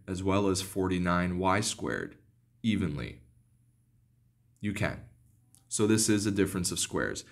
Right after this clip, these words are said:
So let's start by square rooting nine x squared. You end up getting three x. Let's square root forty-nine y squared.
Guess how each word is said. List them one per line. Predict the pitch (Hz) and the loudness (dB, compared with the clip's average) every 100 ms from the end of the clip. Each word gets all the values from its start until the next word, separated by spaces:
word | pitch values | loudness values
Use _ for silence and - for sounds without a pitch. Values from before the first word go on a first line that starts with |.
| - - | -20 -16
So | - | -4
let's | 98 113 113 | 2 4 6
start | - 123 123 | 8 6 6
by | 110 107 | 4 4
square | 104 - 104 | 2 0 0
rooting | 98 98 95 90 | 4 4 4 0
nine | 90 98 | 0 0
x | 95 98 - | 0 -2 -4
squared. | - 82 80 110 160 - - _ _ _ _ _ _ | -4 -2 2 2 0 -4 -18 _ _ _ _ _ _
You | 98 98 | -2 2
end | 98 | 2
up | 98 | 2
getting | 95 92 90 90 87 - _ _ | 2 2 2 0 -4 -10 _ _
three | - - 95 87 82 | -18 -4 -2 0 -4
x. | 78 90 123 - - - _ _ _ _ _ _ _ _ _ _ _ _ _ _ _ _ | -4 -4 -4 -6 -8 -8 _ _ _ _ _ _ _ _ _ _ _ _ _ _ _ _
Let's | - 92 92 92 | -2 2 2 2
square | - - 101 95 | 0 0 4 4
root | 92 92 90 - | 4 4 2 0
forty-nine | - - 95 95 95 92 90 87 90 87 85 | -8 -8 -2 0 0 0 0 0 0 -4 -2
y | 87 90 | 0 0
squared. | 98 - - 98 107 147 - | 0 -2 -2 0 2 0 -4